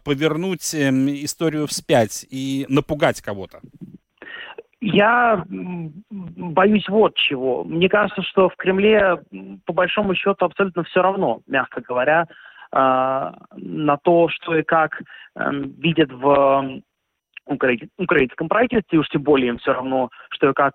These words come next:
Speaker 2: э, видят, э, европейские чиновники. Но вот, э, как раз-таки условная бомбардировка Одессы, не только, да, других вообще крупных, эм, украинских городов, она ведь что из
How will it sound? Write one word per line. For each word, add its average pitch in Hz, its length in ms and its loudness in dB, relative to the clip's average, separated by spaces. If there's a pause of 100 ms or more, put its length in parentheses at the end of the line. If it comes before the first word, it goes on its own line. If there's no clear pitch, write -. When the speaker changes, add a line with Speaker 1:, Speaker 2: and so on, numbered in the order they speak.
Speaker 2:
э, 131 140 0
видят, 131 380 -2
э, 131 120 2
европейские 131 640 -2
чиновники. 262 640 2 (420)
Но 180 240 6
вот, 185 220 2 (880)
э, 175 340 4
как 170 160 -2
раз-таки 180 600 2 (180)
условная 175 460 0
бомбардировка 160 680 2
Одессы, 180 400 0
не 160 100 0
только, 123 420 2 (220)
да, 202 440 0 (260)
других 165 260 -2
вообще 139 240 -2
крупных, 151 500 -2
эм, 131 560 0
украинских 151 460 -2
городов, 143 420 2 (540)
она 190 180 4
ведь 247 140 -2
что - 160 2
из 320 140 4